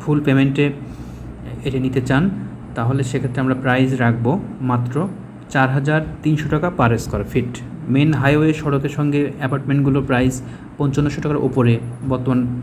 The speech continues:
বাজার প্রাইস। সেক্ষেত্রে আমরা এখানে রাখছি চার হাজার তিনশো টাকা per স্কয়ার ফিট। লিফট থেকে নেমে সরাসরি মেইন হাইওয়েতে আপনারা, আপনারা যাবেন। এটি, আহ,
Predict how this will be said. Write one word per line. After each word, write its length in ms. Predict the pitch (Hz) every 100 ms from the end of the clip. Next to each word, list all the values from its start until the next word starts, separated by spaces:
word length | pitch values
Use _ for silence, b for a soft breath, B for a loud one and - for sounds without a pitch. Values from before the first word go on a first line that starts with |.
| - - 139
বাজার 320 | 123 123 120 120
প্রাইস। 340 | 117 156 - B B B B -
সেক্ষেত্রে 320 | 151 151 151
আমরা 200 | 147 151
এখানে 180 | 147 143
রাখছি 320 | 131 123 - -
চার 180 | 135
হাজার 300 | 135 143 156 156 -
তিনশো 220 | 156 139 151
টাকা 200 | 156 185
per 220 | 131 113 113
স্কয়ার 240 | - 104 -
ফিট। 100 | 113 - B -
লিফট 220 | 156 -
থেকে 160 | 175 175
নেমে 220 | 156 156
সরাসরি 380 | 151 135 135 160
মেইন 220 | 139 139
হাইওয়েতে 380 | 127 127 120 120
আপনারা, 340 | 113 117 113 -
আপনারা 420 | 120 127 117 113 113
যাবেন। 260 | 120 110 170 B B B - - - - - -
এটি, 300 | 127 127 127 B B B B -
আহ, 260 | - 113